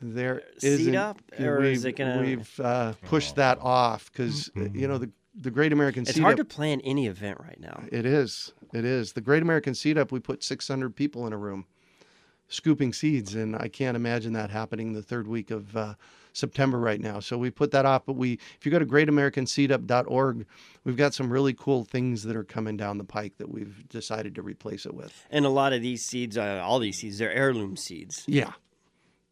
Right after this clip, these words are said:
Speaker 1: Yeah, heirloom seeds. Basically, the, they're not hybrid, they're heirloom. So basically, if you get a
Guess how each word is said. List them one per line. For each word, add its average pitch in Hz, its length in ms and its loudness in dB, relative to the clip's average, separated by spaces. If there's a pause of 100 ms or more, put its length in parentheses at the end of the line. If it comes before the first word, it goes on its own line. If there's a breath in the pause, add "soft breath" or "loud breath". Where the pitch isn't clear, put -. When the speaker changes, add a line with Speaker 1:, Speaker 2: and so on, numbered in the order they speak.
Speaker 1:
Yeah, 117 180 -4
heirloom 151 400 6
seeds. 131 260 0
Basically, 147 520 0
the, 120 180 0 (240 loud breath)
they're 135 120 4
not 139 240 4
hybrid, 127 420 2
they're 123 200 -2
heirloom. 120 360 0
So 117 140 -8
basically, 123 500 -4
if 117 120 -10
you 117 80 -6
get 123 160 -2
a 107 140 -4